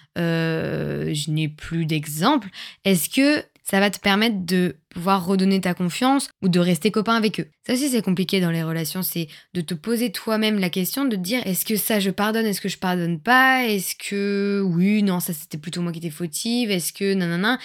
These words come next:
En fait, je trouve que nos relations avec les autres, c'est vraiment se mettre tout le temps, euh, se remettre en question. C'est important aussi d'être avec les autres parce que, bah, t'apprends des autres et t'apprends aussi de tes erreurs parce que, bah, quand tu fréquentes des gens, parfois, bah,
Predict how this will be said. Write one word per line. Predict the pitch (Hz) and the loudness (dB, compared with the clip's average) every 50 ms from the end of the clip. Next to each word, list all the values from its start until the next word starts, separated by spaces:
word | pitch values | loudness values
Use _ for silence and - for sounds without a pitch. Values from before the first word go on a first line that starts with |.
| - - - - - | -10 -14 -14 -8 -4
En | - 208 | -2 2
fait, | 196 311 311 - | 2 2 2 2
je | - | -2
trouve | - - - 262 247 | -4 -6 -6 -6 -2
que | - 240 190 - - - 165 - | -2 -2 -2 -2 -6 -14 -10 -4
nos | - 196 196 190 190 | -2 0 2 2 2
relations | 190 214 214 208 196 - 247 | 2 2 2 2 2 2 0
avec | 226 208 185 - | 0 0 0 0
les | 190 165 | 0 0
autres, | 233 269 - | 0 0 0
c'est | - | -2
vraiment | 190 175 170 175 180 214 254 | -2 -2 0 0 0 0 -2
se | 240 - 185 | -2 -2 -2
mettre | 175 180 196 190 | -2 -2 -2 -4
tout | - - 190 | -4 -6 -6
le | 180 | -4
temps, | 156 - 214 233 254 254 214 | -2 -2 0 0 2 2 2
euh, | 175 151 - - - _ - | 0 -2 -6 -14 -18 _ -8
se | 175 - - | -6 -2 0
remettre | 196 185 190 196 190 185 - | 0 0 2 0 0 0 0
en | 190 | 0
question. | 170 226 233 - - - 381 370 _ | 0 0 -2 -2 -4 -6 -6 -8 _
C'est | - - - 220 | -6 -2 0 0
important | 196 196 214 214 - - 339 330 294 | 0 0 -2 -4 -4 -4 0 0 0
aussi | 254 - - - 233 | 0 0 -2 -2 -2
d'être | 214 190 196 180 - - | -2 -2 -2 -2 -2 -2
avec | 190 175 180 170 - | -2 -2 -2 -2 -2
les | 196 208 233 | -2 0 0
autres | 294 302 - - | -2 -4 -4 -6
parce | - 185 165 - | -6 -6 -4 -4
que, | - 196 | -4 -4
bah, | 170 165 165 | -4 -4 -4
t'apprends | - 165 156 - - 277 262 | -4 -6 -6 -4 -2 -2 0
des | 226 214 196 | 0 0 0
autres | 302 302 - - - - - - - _ - | 0 -2 -2 -6 -12 -16 -20 -20 -12 _ -8
et | 180 | -6
t'apprends | 151 175 165 160 - - 254 254 | -2 -2 -2 -4 -4 -2 -2 0
aussi | 226 190 - 214 | 0 0 -2 -4
de | 180 | -4
tes | - 185 175 160 180 | -4 -4 -2 0 0
erreurs | 196 233 277 269 - | 0 0 0 -2 -4
parce | - 175 147 - | -6 -8 -8 -6
que, | - | -6
bah, | 175 156 160 | -4 -4 -4
quand | 151 156 170 | -4 -6 -6
tu | 156 - | -8 -8
fréquentes | - - 170 147 156 156 | -10 -12 -10 -8 -6 -6
des | 151 151 143 | -4 -4 -2
gens, | 151 226 294 285 - - - - - - | 0 0 0 -2 -4 -8 -20 -20 -16 -12
parfois, | - 135 - - 220 254 | -12 -12 -6 -2 0 0
bah, | 277 196 165 147 143 | 2 2 0 -2 -2